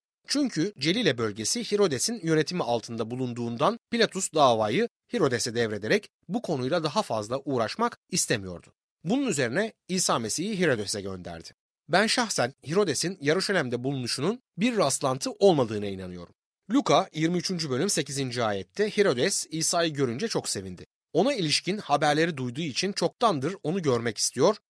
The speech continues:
gerçekleştireceği bir belirtiye tanık olmayı umuyordu diye yazıyor. Belki hatırlayacaksınız, daha önce İsa Mesih Ferisilerle konuşurken Herodes'ten söz açılınca ona şu mesajı gönderdi. Luka on üçüncü bölüm otuz ikinci ayette.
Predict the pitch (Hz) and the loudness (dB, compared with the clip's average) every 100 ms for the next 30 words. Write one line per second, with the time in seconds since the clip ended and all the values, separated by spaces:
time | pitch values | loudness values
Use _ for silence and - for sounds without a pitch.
0 | _ 131 151 151 170 - 151 - 147 143 | _ 2 4 4 0 -2 -2 -2 -2 -2
1 | 160 226 165 123 123 123 107 220 233 175 | -2 -2 0 2 2 0 -2 -4 -2 0
2 | 151 - 113 110 226 170 123 107 92 87 | -2 -2 -2 0 0 0 -2 -2 -4 -8
3 | - - 117 101 95 95 80 _ _ _ | -16 -10 -4 -2 -4 -10 -14 _ _ _
4 | _ _ _ - 240 214 180 190 190 190 | _ _ _ 0 0 2 0 2 0 2
5 | 208 - 110 107 131 233 165 110 190 208 | 2 0 -6 -6 -4 -2 -2 0 0 0
6 | 160 - 165 123 - 233 - 147 - 180 | -2 -2 -2 -4 -4 -4 -2 0 0 2
7 | 165 120 120 107 - 101 170 208 _ _ | 2 0 -4 -8 -8 -2 -2 -2 _ _
8 | 214 214 135 113 208 220 - 175 117 - | -2 0 0 -2 -2 -4 -2 -2 -2 -4
9 | 101 101 170 226 _ _ _ 160 165 233 | -6 -4 -2 -2 _ _ _ 0 2 0
10 | - 190 120 110 98 101 95 92 90 82 | 0 0 0 -4 -6 -6 -6 -8 -12 -14
11 | - _ _ 190 196 143 190 185 175 131 | -20 _ _ -2 -2 2 2 2 0 0
12 | 123 107 104 143 233 - 156 156 131 - | -6 -8 -2 0 -2 -2 -6 -4 -10 -6
13 | 127 117 104 _ - 98 87 82 - - | -6 -4 -8 _ -10 -8 -8 -12 -18 -20